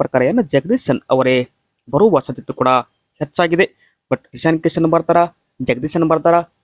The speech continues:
ಇಲ್ಲ ಧ್ರುವ ಜುರೆಲ್ ಅವರನ್ನೇ ಇಲ್ಲಿ ಮತ್ತೊಮ್ಮೆ ನಮ್ಮ ಟೀಮ್ ಇಂಡಿಯಾದಲ್ಲಿ ನೋಡೋಕೆ ಚಾನ್ಸ್ ಸಿಗುತ್ತಾ ಅಂತ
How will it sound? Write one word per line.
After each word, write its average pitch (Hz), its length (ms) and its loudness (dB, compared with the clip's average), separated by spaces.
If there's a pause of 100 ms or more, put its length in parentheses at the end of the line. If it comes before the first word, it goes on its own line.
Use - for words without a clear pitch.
(100)
ಇಲ್ಲ 127 120 -2 (100)
ಧ್ರುವ 170 200 4
ಜುರೆಲ್ 175 400 0
ಅವರನ್ನೇ 127 360 2 (340)
ಇಲ್ಲಿ 123 220 -2
ಮತ್ತೊಮ್ಮೆ 165 340 0
ನಮ್ಮ 127 180 2
ಟೀಮ್ 214 160 0 (100)
ಇಂಡಿಯಾದಲ್ಲಿ 127 340 0
ನೋಡೋಕೆ 127 300 0 (420)
ಚಾನ್ಸ್ 196 300 0
ಸಿಗುತ್ತಾ 131 320 -2
ಅಂತ 120 100 -10